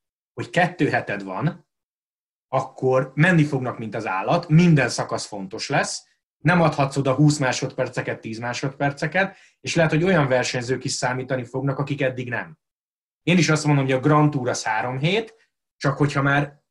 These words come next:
úgy készülsz, hogy kettő lesz, akkor az tök érdekes verseny is lehet.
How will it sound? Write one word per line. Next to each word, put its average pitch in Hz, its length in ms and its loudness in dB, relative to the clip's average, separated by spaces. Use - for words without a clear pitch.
úgy 208 260 0
készülsz, 143 760 2
hogy 117 180 -6
kettő 120 420 -6
lesz, - 480 -2
akkor 156 200 0
az 151 100 2
tök 170 200 0
érdekes 120 380 0
verseny 110 360 -4
is 117 160 -8
lehet. - 260 -14